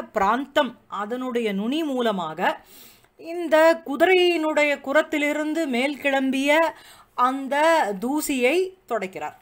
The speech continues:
இதுதான் இந்த சென்டென்ஸ், ஓகேவா? So, ஏஷஹ அஸ்ய சுக பக்ஷதி ஹரித ராகேண உத்தரிய அம்சுக பிராந்தேன. So, அந்த உத்தரிய அம்சுகம், அதனுடைய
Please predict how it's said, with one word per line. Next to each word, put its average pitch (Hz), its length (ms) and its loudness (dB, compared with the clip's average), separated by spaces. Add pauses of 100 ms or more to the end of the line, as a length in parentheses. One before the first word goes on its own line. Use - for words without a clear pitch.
(200)
இதுதான் 185 400 -10
இந்த 151 400 -12 (300)
சென்டென்ஸ், 185 380 -8 (160)
ஓகேவா? 208 440 0 (280)
So, - 180 -4
ஏஷஹ 285 640 4
அஸ்ய 240 320 0 (240)
சுக 349 560 2
பக்ஷதி 302 800 0 (120)
ஹரித 269 460 0 (160)
ராகேண 220 760 -2 (460)
உத்தரிய 311 800 2 (160)
அம்சுக 247 520 -2 (140)
பிராந்தேன. 185 760 -4 (240)
So, 269 200 0
அந்த 220 480 -2
உத்தரிய 339 580 2 (100)
அம்சுகம், 285 560 -4
அதனுடைய 254 800 -2